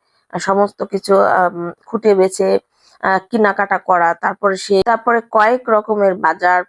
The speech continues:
পলিথিনে একটার পর একটা এতগুলো বাজার এক হাতে, তারপরে অফিসের ব্যাগ কাঁধে নিয়ে কতই না কষ্ট করে বাসায়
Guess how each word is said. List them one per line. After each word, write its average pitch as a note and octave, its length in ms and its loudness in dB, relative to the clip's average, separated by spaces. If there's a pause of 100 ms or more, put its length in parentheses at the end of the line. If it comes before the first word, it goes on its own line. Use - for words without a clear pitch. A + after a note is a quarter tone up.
পলিথিনে A3+ 520 -2
একটার G#3+ 540 0
পর F#3 280 0
একটা F3 520 -2
এতগুলো F#3+ 480 -2
বাজার F3+ 340 0
এক F#3 280 0
হাতে, E3 360 -2
তারপরে F3 520 0 (400)
অফিসের B3+ 420 -2
ব্যাগ F#3 200 2 (120)
কাঁধে F3 340 0
নিয়ে A#3+ 420 0 (380)
কতই A3 440 2
না B3+ 180 0
কষ্ট G#3 340 -4
করে F3+ 360 0
বাসায় E3+ 460 -2